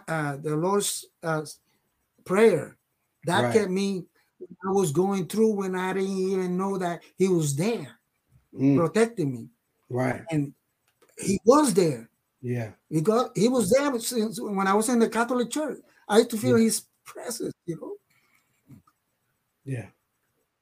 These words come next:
Speaker 1: And he delivered me. I, I was thinking about the other day about how we are going through, uh, le-, legionnaires,
Speaker 2: Mm-hmm.
Speaker 1: the aids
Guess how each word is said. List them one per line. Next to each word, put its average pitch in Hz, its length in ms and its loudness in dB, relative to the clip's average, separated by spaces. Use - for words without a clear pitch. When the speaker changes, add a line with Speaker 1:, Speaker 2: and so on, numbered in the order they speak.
Speaker 1:
And 208 180 4
he 233 480 4
delivered 233 500 8
me. 240 120 2
I, 233 400 2
I - 20 2
was 220 260 2
thinking 247 280 2
about 226 240 4
the 214 100 4
other 220 200 4
day 233 380 0
about 196 420 0
how 208 200 0
we 220 300 2
are 208 160 0
going 214 300 -2
through, 185 440 0
uh, 175 160 -4
le-, 208 360 0
legionnaires, 196 1700 -4
Speaker 2:
Mm-hmm. 127 400 0
Speaker 1:
the 196 220 -4
aids 202 300 2